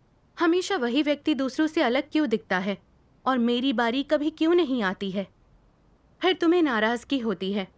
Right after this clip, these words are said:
तुम इसे दबाने की कोशिश करते हो लेकिन ऐसा नहीं कर पाते। परमेश्वर से प्रार्थना करते हो तो बेहतर महसूस करते हो। जब एक बार फिर सामना इसी तरह के मामले से होता है तो तुम इससे जीत नहीं पाते।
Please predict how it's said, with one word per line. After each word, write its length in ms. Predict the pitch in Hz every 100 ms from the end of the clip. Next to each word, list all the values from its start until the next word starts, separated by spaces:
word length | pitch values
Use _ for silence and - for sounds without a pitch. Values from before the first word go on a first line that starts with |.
| _ _ _ _ -
तुम 120 | 302
इसे 220 | 302 320
दबाने 380 | 233 208 208 240
की 140 | 269
कोशिश 380 | 277 226 208 233
करते 320 | - 214 208
हो 180 | 214 233 269
लेकिन 240 | 311 339
ऐसा 200 | 294 294
नहीं 240 | 294 269 311
कर 160 | 240
पाते। 400 | - 175 170 196 _ _ _ _ _ _ _ _ _ _
परमेश्वर 480 | 262 240 233 220 285
से 160 | 269 302
प्रार्थना 440 | 226 208 - 262
करते 340 | 262 208 -
हो 220 | 202 226 -
तो 80 | 320
बेहतर 340 | 269 277 339
महसूस 460 | 302 240 - 202 -
करते 320 | 202 - 196
हो। 200 | 196 101 _ _ _ _ _ _ _ _ _ -
जब 220 | 233 285
एक 160 | 311 247
बार 140 | 302 302
फिर 140 | 359 349
सामना 400 | - 240 233 240
इसी 220 | 247 277
तरह 220 | 262 254
के 140 | 254
मामले 340 | 262 220 226 262
से 140 | 311
होता 260 | 294 285 277
है 160 | 302
तो 140 | 330 359
तुम 180 | 359 349
इससे 220 | 349 339
जीत 280 | 247 285 294
नहीं 200 | 262 240
पाते। 420 | 202 185 202